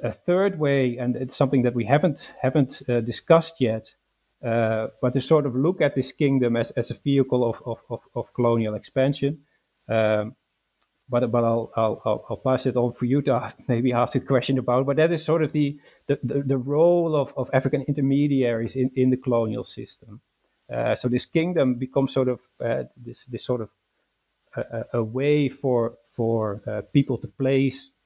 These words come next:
to get positions in this, in this expanding colonial world. Um, and that is ultimately, uh, sort of the way these people behave is what ultimately sort of undermines the moral community.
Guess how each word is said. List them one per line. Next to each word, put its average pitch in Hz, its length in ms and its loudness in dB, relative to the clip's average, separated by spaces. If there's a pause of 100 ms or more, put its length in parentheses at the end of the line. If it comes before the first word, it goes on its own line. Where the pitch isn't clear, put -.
to 117 40 -8
get 117 220 0
positions - 500 0
in 120 140 -2
this, 113 240 -8
in 123 200 -4
this 110 180 -6
expanding 117 580 -2
colonial 107 520 -4
world. 107 360 -10 (640)
Um, 107 460 -8 (1600)
and 113 480 0
that 135 300 0
is 156 140 -2
ultimately, 131 880 0 (540)
uh, 107 380 -2
sort 110 180 -8
of 101 80 -6
the 113 80 -6
way 131 240 2
these 127 140 -2
people 123 260 -2
behave 110 340 -4
is 107 120 -8
what 110 140 -2
ultimately 113 560 -2
sort 104 180 -10
of 101 100 -12 (300)
undermines 117 720 0
the 120 60 -4
moral 110 320 -2
community. 107 640 -10